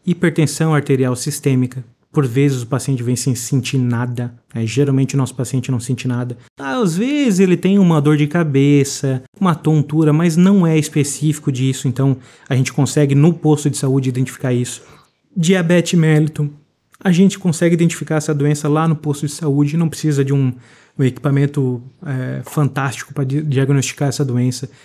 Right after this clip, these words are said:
Com um simples exame de sangue a gente consegue. Hipercolesterolemia, que é o colesterol alterado. A gente identifica também depressão.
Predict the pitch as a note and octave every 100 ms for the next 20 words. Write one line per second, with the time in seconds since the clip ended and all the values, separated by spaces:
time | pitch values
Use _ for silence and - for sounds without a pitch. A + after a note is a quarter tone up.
0 | _ C#3 - C#3+ C#3 B2 C3+ - C#3+ B2+
1 | B2 - C3+ - B2 A#2+ A2+ - - F3+
2 | G#3 F3+ F3 D#3+ D#3 D#3+ D#3 D#3 D3+ D3
3 | D3 C#3 - B2+ B2+ C#3 C3+ C3+ C3 B2+
4 | C#3+ C3 B2+ B2+ B2+ - _ - - C3
5 | F#3 F#3 F3 E3+ E3+ - F3 E3 D#3 D#3
6 | D#3 C#3+ B2+ E3 E3+ D#3 D3 - C#3+ C3+
7 | C3+